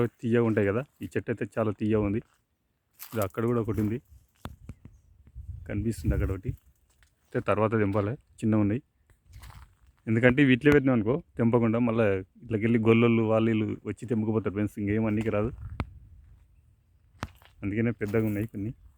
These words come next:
తెంపుతున్నా. ప్రస్తుతానికైతే ఐదు తెంపిన. ఇదో కొన్ని ఇంకా అక్కడక్కడ చిన్నగా ఉన్నాయి, ఇదో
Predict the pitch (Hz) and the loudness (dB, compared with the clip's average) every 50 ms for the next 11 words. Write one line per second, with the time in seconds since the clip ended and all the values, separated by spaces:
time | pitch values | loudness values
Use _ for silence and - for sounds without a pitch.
0 | _ _ _ _ - 110 98 98 - - 117 104 110 127 - - - - - - | _ _ _ _ -6 -6 -6 -6 -4 -2 0 0 0 -2 -4 -8 -18 -20 -20 -20
1 | - - 120 107 - - 120 113 110 113 110 123 117 107 98 98 107 98 98 101 | -14 -10 -10 -8 -4 -2 0 2 2 2 2 2 2 0 0 0 0 0 0 0
2 | 107 143 - _ _ _ _ - _ _ _ _ _ _ _ _ _ _ _ _ | -2 -4 -6 _ _ _ _ -20 _ _ _ _ _ _ _ _ _ _ _ _
3 | _ _ _ _ _ _ _ _ _ _ _ _ _ _ _ _ _ _ _ _ | _ _ _ _ _ _ _ _ _ _ _ _ _ _ _ _ _ _ _ _
4 | _ _ - _ _ - 113 117 110 - 113 110 113 110 107 107 110 113 107 - | _ _ -20 _ _ -6 -6 -4 -2 0 2 2 4 4 4 2 2 0 0 0
5 | 117 120 117 120 110 - - 113 107 110 110 101 101 117 123 110 104 | 2 2 2 2 2 0 0 0 2 2 2 2 0 -2 -2 -2 0